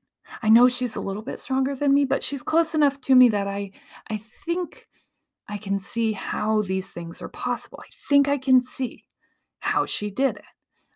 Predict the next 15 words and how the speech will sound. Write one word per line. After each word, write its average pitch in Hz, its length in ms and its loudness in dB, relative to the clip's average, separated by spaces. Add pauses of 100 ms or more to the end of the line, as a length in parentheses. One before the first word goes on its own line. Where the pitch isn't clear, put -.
I'm 202 140 -6
close 262 340 2
enough 139 300 -10
to - 160 -14
her. - 180 -16 (240)
And 190 100 0
if 185 100 -4
she 262 260 -2
keeps - 300 -6
showing 359 380 -4
up 359 200 -2
consistent 254 720 -2
enough - 540 -12 (420)
in 233 260 8
this, - 460 -4